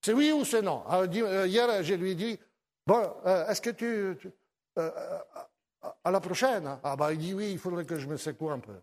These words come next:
Bon, ah bah, écoute, à demain. Ah bah, il réfléchit, ah bah, il dit, « Ah bah, à de-, à demain. » Parce que déjà avant, il m'a dit, quand je dis oui, c'est oui, quand je dis non, c'est non. Ah bah, je le savais, j'ai dit à Christiane, «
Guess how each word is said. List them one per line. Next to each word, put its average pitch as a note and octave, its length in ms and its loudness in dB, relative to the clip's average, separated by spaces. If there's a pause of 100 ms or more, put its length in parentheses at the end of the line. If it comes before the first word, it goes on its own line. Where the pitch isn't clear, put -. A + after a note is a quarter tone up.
(1600)
Bon, C4+ 160 12
ah A3 100 10
bah, F3+ 200 6
écoute, G3+ 240 4
à D3+ 80 4
demain. C4+ 420 4 (2000)
Ah F3 60 2
bah, G#3+ 120 6
il G#3 60 4
réfléchit, G3+ 680 -2 (140)
ah D3 80 -2
bah, D3+ 100 2
il D#3 60 -2
dit, « D#3 180 -4 (300)
Ah - 80 8
bah, A#3 100 12
à A#3 80 8
de-, F#3 260 4
à A#3 120 6
demain. » D#3 360 4 (380)
Parce A3 160 8
que B3+ 80 2
déjà A3 420 6
avant, A#3 360 6
il A3+ 120 0
m'a F3 140 0
dit, A3+ 300 -2 (140)
quand F3+ 160 -2
je D3 100 -2
dis D#3 120 -2
oui, G#3+ 180 -2
c'est F#3+ 160 -2
oui, G3 220 -4
quand E3 120 -4
je C3+ 80 -8
dis C3 100 -10
non, D#3 160 -6
c'est C#3 140 -14
non. G#2 140 -18 (1120)
Ah F#3+ 80 4
bah, F#3+ 140 6
je F#3+ 100 2
le E3+ 80 -2
savais, G3 280 2
j'ai G3 120 -2
dit E3+ 80 2
à F3 100 2
Christiane, « G3 480 -2